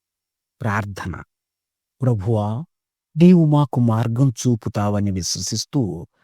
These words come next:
ప్రతి విషయంలో మొదట నీ దగ్గరకు రావాలనే ఆశను, దీనత్వమును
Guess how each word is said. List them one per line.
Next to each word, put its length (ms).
ప్రతి 280
విషయంలో 920
మొదట 360
నీ 220
దగ్గరకు 480
రావాలనే 720
ఆశను, 720
దీనత్వమును 1040